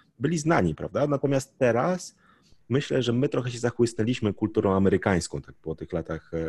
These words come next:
e, po tej transformacji ustrojowej, że zaczęliśmy dużo więcej wiedzieć o Stanach Zjednoczonych,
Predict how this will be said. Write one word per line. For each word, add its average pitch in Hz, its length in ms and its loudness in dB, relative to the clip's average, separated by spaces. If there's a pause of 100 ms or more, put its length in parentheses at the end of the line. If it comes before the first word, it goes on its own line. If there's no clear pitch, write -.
(460)
e, - 100 -20
po 87 120 -10
tej 82 300 0 (200)
transformacji 90 760 -2
ustrojowej, 80 680 -6 (460)
że 104 460 0
zaczęliśmy 127 400 0
dużo 151 220 6
więcej 139 280 2
wiedzieć 127 240 0
o 113 60 2
Stanach 160 280 2
Zjednoczonych, 87 640 -4